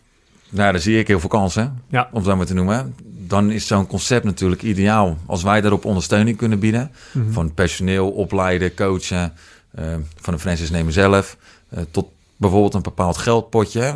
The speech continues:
Speaker 1: waar hun leuke ideeën mee kunnen doen.
Speaker 2: Mhm.
Speaker 1: En dat ze ook kunnen steunen op onze marketing,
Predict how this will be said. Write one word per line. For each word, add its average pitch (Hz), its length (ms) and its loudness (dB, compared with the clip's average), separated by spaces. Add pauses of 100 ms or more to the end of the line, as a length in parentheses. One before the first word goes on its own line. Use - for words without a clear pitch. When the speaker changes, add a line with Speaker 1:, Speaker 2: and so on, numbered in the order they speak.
Speaker 1:
waar 92 200 -2
hun 92 280 -2
leuke 95 280 0
ideeën 107 520 0 (140)
mee 101 200 0
kunnen 104 280 2
doen. 120 320 0
Speaker 2:
Mhm. 120 140 -2 (180)
Speaker 1:
En 98 100 -4
dat 98 120 0
ze 107 100 0
ook 98 120 2
kunnen 95 180 0
steunen 95 300 0
op - 80 -6
onze 90 200 -2
marketing, 92 540 0